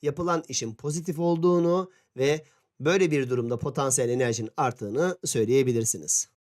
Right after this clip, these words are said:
Şimdi gençler noktasal yükler için elektriksel potansiyele bakalım. L noktasındaki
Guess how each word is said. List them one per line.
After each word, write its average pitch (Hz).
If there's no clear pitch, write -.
Şimdi 269
gençler 208
noktasal 190
yükler 151
için 220
elektriksel 147
potansiyele 131
bakalım. 175
L 226
noktasındaki 185